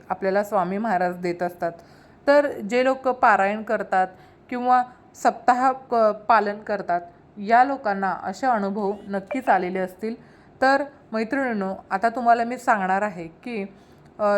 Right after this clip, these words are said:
एक अशी गोष्ट की जी वर्षभर तुम्ही केली तर स्वामी तुम्हाला कशाचीही कमतरता भासू देणार नाही. ती गोष्ट कोणती आहे? तर उद्या सहा मे दोन हजार चोवीस या दिवशी आहे आपल्या महाराजांची पुण्यतिथी.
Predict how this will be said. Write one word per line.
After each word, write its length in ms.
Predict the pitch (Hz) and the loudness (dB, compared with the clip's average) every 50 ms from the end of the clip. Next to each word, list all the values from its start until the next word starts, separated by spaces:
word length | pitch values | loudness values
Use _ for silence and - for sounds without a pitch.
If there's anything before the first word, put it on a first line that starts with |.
| 208 - | 0 0
एक 220 | - 220 226 233 240 | -2 -4 -2 2 0
अशी 260 | 226 226 226 - 277 | 0 0 0 -4 -4
गोष्ट 420 | 254 254 226 202 202 - - - | 0 0 0 0 -2 -4 -6 -4
की 260 | 208 180 175 - 233 | -4 -4 -4 -6 -8
जी 160 | 226 202 240 254 | -6 -6 -6 -4
वर्षभर 640 | 240 226 214 208 214 - - 277 269 269 285 277 277 | -2 0 0 -2 -2 -2 -2 0 0 0 0 -2 -2
तुम्ही 220 | 285 254 240 240 226 | -4 -6 -6 -6 -6
केली 320 | 214 247 226 202 185 175 175 - | -4 -4 -2 -2 -2 -2 -4 -4
तर 80 | 214 214 | -6 -8
स्वामी 400 | 208 - - 220 196 196 202 220 | -6 0 2 2 2 2 0 -4
तुम्हाला 340 | - 262 214 214 202 202 | -6 -4 -4 -2 -2 -2
कशाचीही 560 | 208 208 202 202 - 202 202 196 220 208 208 226 | -4 -4 -6 -8 -6 -8 -8 -8 -8 -8 -8 -8
कमतरता 640 | 220 - 240 202 185 175 - 202 196 208 202 202 190 | -6 -4 -4 -4 -4 -4 -4 -4 -4 -2 -2 -2 -2
भासू 320 | 196 190 175 175 - 185 | 0 -2 -4 -4 -6 -6
देणार 360 | 180 185 185 180 175 165 170 | -6 -4 -4 -2 -2 -2 -2
नाही. 200 | 175 175 180 175 | -4 -4 -6 -8
ती 200 | 165 160 - 240 | -10 -12 -12 -10
गोष्ट 420 | 226 196 214 202 196 202 202 - 233 | -6 0 0 0 0 0 -2 -6 -6
कोणती 380 | 226 - 233 202 185 175 175 | -4 -4 -4 -4 -4 -4 -4
आहे? 200 | 175 165 175 147 - - - - - - - - - - - - | -4 -4 -4 -6 -12 -16 -20 -20 -20 -20 -20 -20 -20 -12 -2 2
तर 220 | 294 277 262 247 262 254 - - - _ - | 4 4 4 4 2 -2 -10 -18 -20 _ -10
उद्या 300 | 226 214 226 285 262 269 | -4 0 2 4 4 4
सहा 400 | 269 269 - 277 226 220 220 226 | 2 2 2 2 2 4 0 0
मे 260 | 226 220 202 185 175 196 | 0 -4 -6 -6 -8 -8
दोन 260 | 196 185 202 202 214 | -4 -2 -2 0 0
हजार 260 | 226 214 185 202 196 | -2 -2 -2 -2 -4
चोवीस 500 | 196 196 - 214 180 165 165 165 160 - - | -4 -4 -4 -2 -2 -2 -4 -6 -8 -10 -10
या 200 | 190 196 202 202 | -4 0 0 0
दिवशी 280 | 202 214 220 202 - 233 | 0 0 -4 -4 0 0
आहे 180 | 208 202 208 208 | 0 0 0 -2
आपल्या 280 | 202 196 - 202 196 | -4 -4 -2 -2 -2
महाराजांची 580 | 196 208 208 185 170 175 185 190 190 190 185 208 | -2 -2 -2 -2 -2 -2 -2 -2 -4 -4 -6 -8
पुण्यतिथी. 640 | 190 - - 196 190 185 196 190 214 196 185 220 | -10 -6 -4 -2 -2 -2 -4 -4 -6 -8 -10 -10